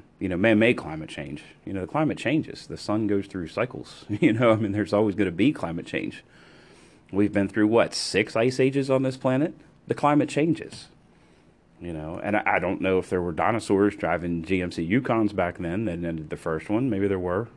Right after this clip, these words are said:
I don't know. I wasn't around. Um, but, you know, re-, regardless of whether or not you believe man is responsible for this, um, i-, fixing the United States, even if we become perfect, even if we get to legitimately zero emissions,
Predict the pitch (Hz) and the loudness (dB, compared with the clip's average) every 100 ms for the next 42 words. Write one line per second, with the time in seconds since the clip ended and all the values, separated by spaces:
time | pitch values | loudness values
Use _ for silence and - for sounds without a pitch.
0 | - 82 101 98 98 - - _ _ - | -12 -6 -4 -2 -4 -8 -18 _ _ -10
1 | 87 95 98 92 98 113 _ _ - - | -6 -4 -4 -4 -6 -12 _ _ -20 -20
2 | - _ _ - 98 95 87 82 82 _ | -20 _ _ -4 0 0 -2 -4 -10 _
3 | _ _ _ _ - - 101 95 104 101 | _ _ _ _ -18 -4 2 4 4 4
4 | 98 110 113 113 110 123 120 113 113 95 | 4 4 2 2 4 6 6 2 0 2
5 | 107 98 98 92 92 87 95 95 95 90 | 4 4 2 0 -2 -2 0 2 2 0
6 | 92 85 85 80 - 120 117 98 90 - | -2 -4 -6 -6 2 2 2 0 -4 -2
7 | 82 76 73 76 - - - - - - | -4 -4 -6 -6 -14 -20 -20 -20 -20 -20
8 | - - 90 85 80 82 82 - _ _ | -16 -6 -4 -2 -4 -6 -8 -14 _ _
9 | - 156 135 - 160 156 156 139 127 104 | -8 -6 -6 2 2 6 6 8 6 2
10 | 135 123 110 - 170 123 147 170 123 156 | 0 2 0 2 2 4 2 2 4 2
11 | 151 135 127 - - 117 165 - - 139 | 2 0 0 -2 0 2 2 -2 -2 -2
12 | 180 135 143 160 131 120 151 - 143 120 | 0 0 2 0 0 0 0 2 -2 2
13 | 127 98 82 107 202 190 110 90 101 78 | 4 2 2 6 6 8 6 4 2 2
14 | 87 82 80 78 71 - 50 - | -2 0 -2 -4 -8 -8 -10 -12